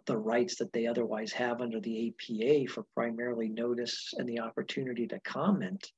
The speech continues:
it could also be violating a fundamental constitutional doctrine,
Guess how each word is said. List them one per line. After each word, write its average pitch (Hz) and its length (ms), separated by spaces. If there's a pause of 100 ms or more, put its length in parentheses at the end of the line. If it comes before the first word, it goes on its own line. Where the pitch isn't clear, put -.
(800)
it 147 140
could 143 100
also 131 420
be 123 200
violating 117 720
a 110 60
fundamental 120 720
constitutional - 960
doctrine, 113 680